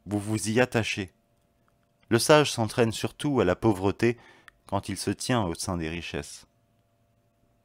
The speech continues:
Jamais un général ne se fie assez à la paix pour ne pas se préparer, même si on ne la fait pas,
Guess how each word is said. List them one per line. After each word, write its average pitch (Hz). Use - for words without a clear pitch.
Jamais 107
un 90
général 90
ne 92
se 92
fie 92
assez 98
à 85
la 80
paix 110
pour 113
ne 120
pas 135
se 127
préparer, 104
même 101
si -
on 98
ne 92
la 85
fait 98
pas, 117